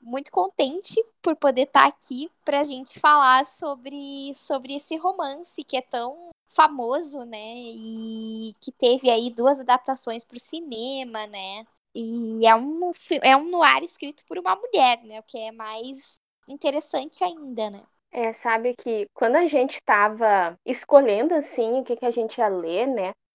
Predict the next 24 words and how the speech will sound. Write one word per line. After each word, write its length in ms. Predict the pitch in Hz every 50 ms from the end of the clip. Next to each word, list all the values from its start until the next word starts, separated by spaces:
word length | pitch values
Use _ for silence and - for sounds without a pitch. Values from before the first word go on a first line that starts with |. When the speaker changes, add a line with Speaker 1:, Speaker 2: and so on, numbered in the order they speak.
| _ _
Speaker 2:
Decidimos 760 | 220 269 - - 381 302 240 - 262 247 269 302 339 359 -
que 80 | - 330
a 40 |
gente 280 | 311 294 285 285 285 -
ia 80 | 302 294
fazer 680 | - 311 302 285 254 254 226 214 214 226 240 247 240 -
um 140 | - 254 254
especial 720 | 247 - _ - 262 254 - - 262 220 202 208 220 233
no 60 | 233
November. 880 | 233 220 226 226 233 240 240 226 202 202 196 185 180 175 165 170 165 175 - _ _ _ _ _ _ _ _ _ _
Porque 560 | 208 208 208 - 240 226 220 220 220 214 214 -
a 160 | 220 220 220
Jess, 380 | 202 214 208 196 214 269 277 -
pra 140 | - 240
quem 200 | 220 - 202 190
não 160 | 185 175 175 180
sabe, 580 | - - 262 247 233 208 190 185 196 180 - -
ela 300 | 196 196 196 220 240 220
é 180 | 214 214 226 226 -
pesquisadora 720 | 240 240 240 240 - 302 269 269 254 220 226 220 226 226
de 140 | 214 220 233
noir, 300 | 254 262 233 202 196 190
ela 120 | 185 180
também 200 | - 208 202 196